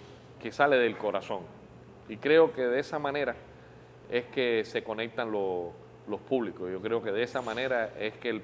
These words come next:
el, el cine ejerce, eh, su influencia dentro del alma de lo-, de los espectadores. La emoción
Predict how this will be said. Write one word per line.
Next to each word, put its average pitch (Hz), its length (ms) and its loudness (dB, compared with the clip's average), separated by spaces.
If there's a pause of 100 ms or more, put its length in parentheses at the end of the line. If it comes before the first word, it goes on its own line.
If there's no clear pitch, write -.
(120)
el, 101 220 -6
el 101 180 -8
cine 135 400 -6 (440)
ejerce, 104 840 -2 (420)
eh, 101 240 -2
su 117 160 -8
influencia 117 600 -2
dentro 101 320 -4
del 101 120 2
alma 120 360 2
de 98 80 0
lo-, 92 500 -4
de 98 80 -6
los 95 140 -4
espectadores. 98 580 -2
La 98 100 -2
emoción 123 540 -4